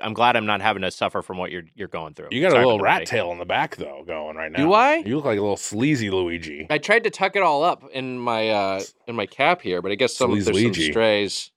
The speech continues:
Speaker 2: Mm.
Speaker 1: It's tough. It's
Speaker 2: You look
Speaker 1: fucking tough.
Speaker 2: great. Wags, uh,
Speaker 1: Oh, no, I'm
Speaker 2: I wanna
Speaker 1: picking on a rat
Speaker 2: say
Speaker 1: tail.
Speaker 2: howdy ho to the Monster Squad, who I haven't ad-, addressed the entire theme month.
Speaker 1: That's right.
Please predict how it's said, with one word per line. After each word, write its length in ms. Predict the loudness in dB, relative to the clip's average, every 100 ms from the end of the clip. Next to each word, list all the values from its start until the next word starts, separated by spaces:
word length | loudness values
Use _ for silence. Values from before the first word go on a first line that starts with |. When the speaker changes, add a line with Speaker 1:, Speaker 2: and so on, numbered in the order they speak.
| _ -4
Speaker 2:
Mm. 360 | -2 -4 -8 _ _
Speaker 1:
It's 140 | -12 -12
tough. 540 | -8 -4 -6 _ _ _ _ _
It's 160 | -20 _ 0
Speaker 2:
You 80 | 6
look 200 | 6 4
Speaker 1:
fucking 0 |
tough. 60 | 0
Speaker 2:
great. 320 | 2 0 -4 _ _ _ _ _ _ _
Wags, 500 | 0 4 4 0 -10 _ _ _ _ _ _
uh, 540 | 0 0 0 0 0 -2
Speaker 1:
Oh, 140 | -4
no, 120 | -4
I'm 80 | 2
Speaker 2:
I 20 |
wanna 40 | 2
Speaker 1:
picking 100 | 4
on 20 |
a 40 |
rat 140 | 2 2
Speaker 2:
say 420 | 4 4 2 0
Speaker 1:
tail. 360 | -4 -6 -8 -10 _ _ _ _ _ _ _ _
Speaker 2:
howdy 880 | 2 6 6 6 4 4 4 2 2
ho 240 | 4 2
to 100 | 2 0
the 100 | 0
Monster 560 | 2 2 0 -2 -4
Squad, 380 | -4 0 4 6
who 80 | 6
I 80 | 4
haven't 160 | 2
ad-, 220 | -4 -6 -6
addressed 460 | -4 2 2 0 -2
the 140 | -2
entire 680 | -2 0 2 4 4 4 0 _ _ _ _ _ _ _ _ _
theme 280 | 2 2 2
month. 320 | 0 0 0
Speaker 1:
That's 260 | 0 0
right. 340 | 2 4 4